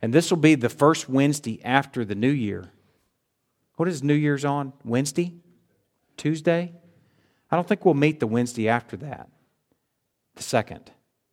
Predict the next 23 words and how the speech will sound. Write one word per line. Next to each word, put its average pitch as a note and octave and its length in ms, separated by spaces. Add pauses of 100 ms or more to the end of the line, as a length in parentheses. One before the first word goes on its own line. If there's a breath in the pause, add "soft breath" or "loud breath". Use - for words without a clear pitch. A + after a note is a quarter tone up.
(420)
I, A2 220 (200)
I C3+ 120
don't C#3 100
know. F#2+ 100
I, G#2 140
I'll B2 180
let C3+ 220
you G#2 60
know. G2 220 (500)
I, G#2+ 220
we'll, A2+ 320 (320)
the A2 160
elders A2 320
will F#2+ 60
talk G#2 240
about G2 260
that F#2 140
and D2 100 (520)
figure G2 180
out F#2 80
our G2 60
schedule F#2+ 460
and F#2+ 140